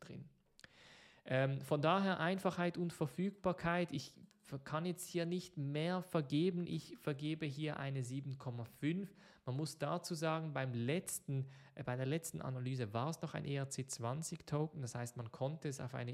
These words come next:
Ether Wallet speichern. Stand heute ist es ein eigener Standard.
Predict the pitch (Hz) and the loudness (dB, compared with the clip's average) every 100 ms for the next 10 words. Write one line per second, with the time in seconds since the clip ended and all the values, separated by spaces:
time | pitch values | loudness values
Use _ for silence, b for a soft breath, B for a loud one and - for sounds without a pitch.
0 | - 147 139 127 127 117 113 - 117 139 | -6 -6 -4 -2 -2 -2 -4 -4 -2 -2
1 | 147 147 B B B - 131 156 - 135 | -2 -6 B B B -2 -2 -2 0 0
2 | 147 147 139 B B 147 143 139 139 - | 2 -2 -6 B B -4 -2 -2 -2 -2
3 | 117 123 123 123 - - 127 139 107 135 | -2 -2 -2 -2 -2 2 2 2 0 -2